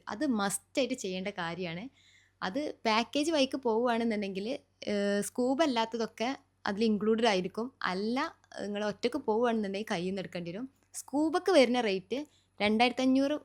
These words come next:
മൂവായിരം മുതലാണ് സ്റ്റാർട്ടിങ് വരുന്നത്. അത് ഓരോ പാക്കേജിനനുസരിച്ച് വേരിയേഷൻസ് ഉണ്ടായിക്കൊണ്ടിരിക്കും. പിന്നെ ഞാൻ റിട്ടേൺ വന്നിട്ടുള്ളത് ഷിപ്പിലാണ്. ഷിപ്പിൻ്റെ റേറ്റ് പറയുകയാണെങ്കിൽ ആയിരത്തി എഴുന്നൂറ്റി എഴുപത് പ്ലസ് കമ്മീഷനാണ്. പിന്നെ നിങ്ങൾ ഷിപ്പ് നോക്കി പോവുകയാണെന്നുണ്ടെങ്കിൽ അങ്ങോട്ട് പോവാതിരിക്കുകയാണ് ബെറ്റർ.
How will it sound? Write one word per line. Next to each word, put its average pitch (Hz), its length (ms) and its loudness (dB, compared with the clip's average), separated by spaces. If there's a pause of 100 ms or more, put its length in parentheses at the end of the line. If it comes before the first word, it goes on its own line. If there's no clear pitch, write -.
(120)
മൂവായിരം 214 440 2
മുതലാണ് 190 420 -2
സ്റ്റാർട്ടിങ് 214 600 0
വരുന്നത്. 180 340 -2 (100)
അത് - 140 -4
ഓരോ 214 300 2
പാക്കേജിനനുസരിച്ച് 208 1040 0
വേരിയേഷൻസ് 190 540 0
ഉണ്ടായിക്കൊണ്ടിരിക്കും. 170 600 -4 (180)
പിന്നെ 311 180 0
ഞാൻ 330 180 -2
റിട്ടേൺ 285 280 0
വന്നിട്ടുള്ളത് 220 440 -4 (100)
ഷിപ്പിലാണ്. 208 680 -8
ഷിപ്പിൻ്റെ 277 420 -2
റേറ്റ് 214 320 -2
പറയുകയാണെങ്കിൽ 202 400 -4 (100)
ആയിരത്തി 233 400 0
എഴുന്നൂറ്റി 220 300 -2
എഴുപത് 202 240 -4
പ്ലസ് 220 320 -6 (340)
കമ്മീഷനാണ്. 190 680 -6 (640)
പിന്നെ 247 140 -2
നിങ്ങൾ 277 220 -2 (160)
ഷിപ്പ് 247 380 -6
നോക്കി 269 240 -2
പോവുകയാണെന്നുണ്ടെങ്കിൽ 226 800 -4 (200)
അങ്ങോട്ട് 202 320 -6
പോവാതിരിക്കുകയാണ് 196 760 0
ബെറ്റർ. 175 320 -10